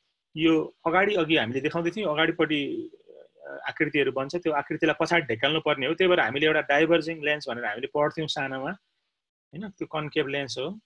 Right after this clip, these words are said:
त्यो डाइभर्जिङ लेन्सले चाहिँ lens, अ, त्यो आकृतिलाई अलिक परतिर ढेकालिदियो भने अनि लेन्समा पारिदिन सक्छ। त्यो डाइभर्जिङ लेन्सको चाहिँ power हुन्छ, त्यो power नै हाम्रो चस्माको power हो के।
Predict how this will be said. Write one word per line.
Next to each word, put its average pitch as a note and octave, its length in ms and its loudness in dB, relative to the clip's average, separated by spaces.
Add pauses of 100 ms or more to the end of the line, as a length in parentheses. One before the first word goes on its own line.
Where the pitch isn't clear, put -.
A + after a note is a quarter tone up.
(640)
त्यो E3+ 100 -4
डाइभर्जिङ E3 500 4
लेन्सले E3 340 2
चाहिँ F3 220 0
lens, D3+ 300 0
अ, C3+ 440 0
त्यो D#3+ 180 2
आकृतिलाई D#3 580 0
अलिक E3+ 300 -4
परतिर D#3 360 2
ढेकालिदियो B2 460 4
भने C#3 180 0
अनि C#3+ 220 -2
लेन्समा C#3 400 -2
पारिदिन B2+ 420 0
सक्छ। A#2 260 -6
त्यो D#3 200 -2
डाइभर्जिङ E3 460 4
लेन्सको D#3 420 -2
चाहिँ D3 260 0
power C3 380 2
हुन्छ, A#2 260 -4
त्यो - 800 -10
power F3+ 320 2
नै G#3+ 80 0
हाम्रो B2+ 180 -2
चस्माको B2+ 420 -4
power A2 280 -4
हो G2+ 120 -4
के। D3 140 -2